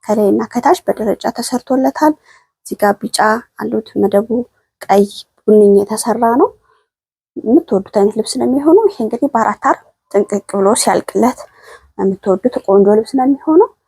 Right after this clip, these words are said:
ነጠላውም ትልቅ የሆነ ነጠላ ሳይዝ አላት። እዚህ ጋር እንደምታዩት ቆንጆ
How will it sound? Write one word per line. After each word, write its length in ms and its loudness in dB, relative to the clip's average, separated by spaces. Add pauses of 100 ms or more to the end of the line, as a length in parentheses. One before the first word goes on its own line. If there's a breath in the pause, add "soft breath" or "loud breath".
(800)
ነጠላውም 520 2
ትልቅ 340 2
የሆነ 340 -2
ነጠላ 400 0
ሳይዝ 280 -2
አላት። 280 2
እዚህ 180 -18
ጋር 120 -6
እንደምታዩት 580 -2 (680)
ቆንጆ 200 4